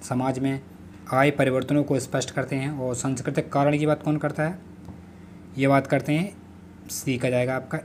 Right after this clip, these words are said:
ए में जाएगा, निम्न जाति के व्यक्ति सामूहिक रूप से उच्च जाति को और अवस्थाओं और उच्चतर स्थिति को लाने के लिए अपना लेते हैं। डी में प्रभु जाति की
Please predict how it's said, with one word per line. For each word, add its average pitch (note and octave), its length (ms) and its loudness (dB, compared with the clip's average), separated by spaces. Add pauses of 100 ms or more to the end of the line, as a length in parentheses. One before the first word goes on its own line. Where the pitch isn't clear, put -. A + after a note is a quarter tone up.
(120)
ए B2 80 0
में C3 100 -2
जाएगा, C3 240 -2
निम्न C#3 260 0
जाति B2+ 320 -2
के C3+ 120 0
व्यक्ति A#2+ 300 -2
सामूहिक A#2+ 400 -4
रूप A#2+ 180 -4
से F#3+ 260 -2 (720)
उच्च F3+ 180 0
जाति C3 360 2
को F#3+ 280 -2 (500)
और C#3 340 0 (180)
अवस्थाओं C3+ 580 -2
और C3+ 400 -4
उच्चतर D#3+ 460 -4
स्थिति C3 360 -6
को C#3 180 -4
लाने A#2+ 280 -2
के A#2 80 -6
लिए D3 180 -4
अपना D#3+ 420 -4 (380)
लेते A2 280 -4
हैं। G2+ 180 -8
डी A#2+ 100 -2
में C3+ 160 0
प्रभु C3+ 240 0
जाति C#3+ 300 2
की G#3+ 120 -2